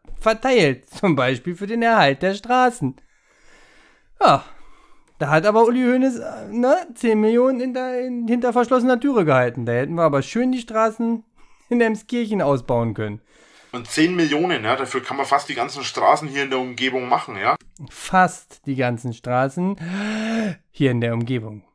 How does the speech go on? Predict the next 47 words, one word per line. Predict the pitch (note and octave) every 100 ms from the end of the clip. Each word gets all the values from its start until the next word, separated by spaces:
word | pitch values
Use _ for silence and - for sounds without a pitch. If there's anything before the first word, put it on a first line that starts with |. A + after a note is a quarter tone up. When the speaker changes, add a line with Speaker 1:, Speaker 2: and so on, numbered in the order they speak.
| - -
Speaker 2:
Locker. | B2 - A2+ - _ - - - - _
Speaker 1:
Locker. | A#2+ C3 C#3+ A2 G2+ _ _
Das | C3 A#2 C3+
war | C#3
auch | C3+
genau | - C#3 D#3+ G#3
dafür | F#3+ G3 - F3
eingebaut, | D#3 D#3 C3+ A#2 A2 A2
das | A2+ -
Geld. | A2 A2 - _ -
Genau. | C#3+ C#3 A#2 A2 _ _ _ _ -
Speaker 2:
Und, | C3 B2+ B2 - - _ _ _ _ _ _ _ _ _ -
na | G#2+
gut, | B2 B2+
ich, | G#2
ich | A2+
kenn | - B2
mich | -
damit | A#2+
nicht | A#2
aus, | G#2 C3+
ich | A#2
weiß | A#2+
nicht, | A2+
was | A2+ B2
das | G#2+
alles | G#2 -
kostet, | B2 - -
aber | F2+ F#2 C3+ G3 - -
Speaker 1:
Doch, | G#2 -
doch. | A2 G2 - _ _
Kannst | - C3 B2 -
Pi | F3+
mal | D#3+ C3+
Daumen, | C3+ C3+ C3
zehn | C#3 D3
Millionen | C#3 C#3 C#3 C#3
für | C#3 C#3
die | B2
Straßen | - C3 B2+ C#3
in | A#2+
meiner | A#2+ B2
näheren | A#2+ B2 A#2
Umgebung. | A#2 A2 G#2 G2+ -
So | F#3 F#3+
sagt | C#3+ - C3
man. | G2+